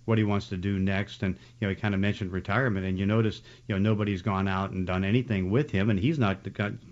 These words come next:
gone out, to my knowledge, and had any visits. So I'd say right now David's pretty close to retiring.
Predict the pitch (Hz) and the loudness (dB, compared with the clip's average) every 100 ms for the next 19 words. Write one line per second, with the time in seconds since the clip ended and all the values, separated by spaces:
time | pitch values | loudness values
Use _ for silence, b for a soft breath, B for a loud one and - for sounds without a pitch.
0 | - 104 110 - 98 98 95 104 B B | -10 -6 -4 -2 0 0 0 -2 B B
1 | - 110 98 147 107 95 98 98 104 98 | -2 0 2 2 2 0 -2 -2 -2 -2
2 | 98 85 131 120 82 - 104 98 B B | -4 0 0 -2 -6 -4 0 0 B B
3 | - 113 131 113 101 95 98 104 113 98 | 0 0 2 0 2 0 0 2 2 2
4 | 101 95 - 104 92 104 95 - 82 82 | -2 -4 -6 -6 -4 -2 -4 -4 -8 -6
5 | 87 101 87 | -6 -4 -6